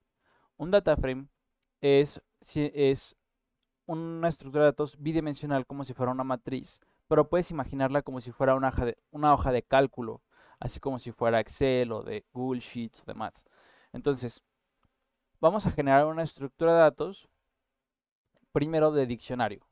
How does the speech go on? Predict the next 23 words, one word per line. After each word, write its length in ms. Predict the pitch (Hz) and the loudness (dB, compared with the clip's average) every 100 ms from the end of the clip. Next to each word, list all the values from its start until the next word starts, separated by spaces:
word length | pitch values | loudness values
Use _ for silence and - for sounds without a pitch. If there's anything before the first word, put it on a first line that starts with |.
| _ | _
Entonces 260 | - 135 135 | -10 -8 -4
vamos 160 | 151 | -6
a 20 | - | -4
decir 260 | 120 113 - | -8 -8 -16
data 600 | 123 151 175 147 196 240 | 2 4 4 0 -2 -8
es 180 | - 131 | -14 -10
igual 240 | 143 135 131 | 2 2 2
a 100 | 131 | -2
un 100 | 131 | -4
diccionario 540 | 135 - 160 156 127 | -8 -8 -4 -2 -2
y 80 | 139 | -6
este 160 | 131 151 | -4 -4
diccionario 420 | 143 127 120 131 | -6 -6 -2 0
va 80 | 123 | 0
a 40 | |
contener 420 | - 131 120 110 | -2 -8 -8 -8
ciertos 340 | 104 123 120 120 | -6 -8 -8 -6
elementos. 560 | 117 123 123 - _ _ _ _ _ _ _ _ _ _ _ _ | -4 -4 -8 -12 _ _ _ _ _ _ _ _ _ _ _ _
Las, 400 | - 135 135 - _ | 2 4 4 0 _
las 640 | 151 139 135 131 131 - | 6 8 8 8 6 2
claves 680 | - 175 208 175 160 - - _ _ _ _ _ | -2 4 4 4 -2 -6 -20 _ _ _ _ _
del 180 | - 147 | -2 -2
diccionario 560 | 147 139 180 175 180 | -2 -6 0 0 0